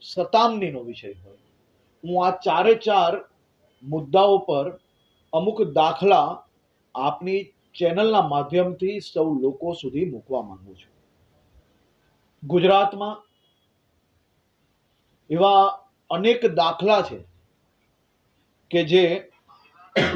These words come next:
દસ દિવસમાં ચાર્જશીટ, ચૌદ દિવસમાં ચાર્જશીટ, તેર દિવસમાં ચાર્જશીટ, દોઢ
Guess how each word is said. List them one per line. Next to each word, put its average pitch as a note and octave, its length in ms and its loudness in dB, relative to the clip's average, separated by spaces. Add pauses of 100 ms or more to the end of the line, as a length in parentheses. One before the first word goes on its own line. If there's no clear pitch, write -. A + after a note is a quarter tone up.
(200)
દસ F3+ 400 0
દિવસમાં G#3 520 0
ચાર્જશીટ, G#3 580 0 (920)
ચૌદ F#3+ 280 4
દિવસમાં G3+ 460 0
ચાર્જશીટ, G#3+ 680 0 (760)
તેર G#3 260 8
દિવસમાં G#3 460 0
ચાર્જશીટ, G#3 540 2 (1900)
દોઢ E3+ 300 4